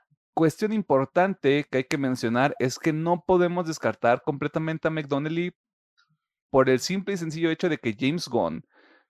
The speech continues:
informó a inicios del año pasado que se busca que todos los personajes de esta nueva presentación del universo de D C sean interpretados por los mismos talentos sin importar el medio.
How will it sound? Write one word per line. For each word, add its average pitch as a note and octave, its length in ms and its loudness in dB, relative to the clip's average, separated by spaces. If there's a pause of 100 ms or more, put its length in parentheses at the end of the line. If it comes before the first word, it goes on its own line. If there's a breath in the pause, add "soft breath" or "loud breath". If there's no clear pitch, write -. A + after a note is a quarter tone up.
(140)
informó A#2+ 400 -2
a - 40 -2
inicios D#3+ 240 -4
del A2+ 120 2
año C3+ 200 0
pasado B2 380 0
que B2+ 100 -2
se A#2 100 0
busca A#2+ 280 0
que - 140 -4
todos F#3+ 300 2
los F3+ 120 0
personajes B2+ 540 -2
de C#3 60 0
esta C3+ 160 -6
nueva C3 200 2
presentación A#2+ 560 -4
del C3+ 120 0
universo A2 360 0
de A#2 80 2
D A2 80 -4
C B2+ 220 -2
sean D#3 240 -2
interpretados D3+ 640 2
por A#2 160 0
los G#2+ 160 -2
mismos C#3 320 -2
talentos B2 560 2
sin D3+ 320 -4
importar A#2+ 540 2
el A#2 160 2
medio. A#2 460 -2